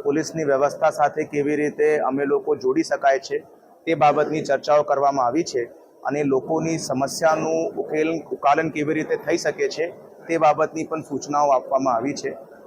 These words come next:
ગણપતિનું આ જો તહેવાર છે, તે દેશભક્તિના મૂળભૂત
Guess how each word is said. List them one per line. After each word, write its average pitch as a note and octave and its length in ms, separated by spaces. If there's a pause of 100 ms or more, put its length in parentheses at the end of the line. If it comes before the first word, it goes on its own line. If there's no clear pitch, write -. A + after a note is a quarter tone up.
(140)
ગણપતિનું D#3+ 880
આ D3 80
જો D3+ 180
તહેવાર C#3+ 480
છે, D3+ 340
તે D#3 480 (280)
દેશભક્તિના D#3+ 1120 (340)
મૂળભૂત D#3+ 680